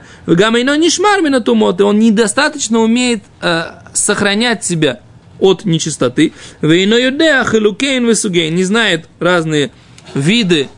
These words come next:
и разные разделения, так сказать, как бы, как бы виды, подвиды, варианты. Поэтому к Моше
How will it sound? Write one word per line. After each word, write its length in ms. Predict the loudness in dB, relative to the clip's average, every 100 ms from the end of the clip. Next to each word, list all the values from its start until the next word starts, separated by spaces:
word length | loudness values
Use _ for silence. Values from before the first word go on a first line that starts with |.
| _ -12
и 480 | -12 -10 -4 0 2
разные 480 | 0 0 -2 -2 -6 -4
разделения, 680 | -2 0 0 0 0 -2 -2
так 140 | -4
сказать, 180 | -6 -6
как 160 | -4 -4
бы, 140 | -6 -8 -20 -20 -20 -20 -14 -4
как 140 | -2
бы 80 | -2
виды, 500 | -2 0 2 0 0 -6 -20 -6
подвиды, 720 | -2 0 0 0 2 0 0 -10 _ -12
варианты. 800 | -4 0 0 0 -2 -2 -2 -4 _ _ _
Поэтому 500 | -6 -4 -2 0 0 -4 -20 -20 -14
к 80 | -6
Моше 440 | -2 0 0 -2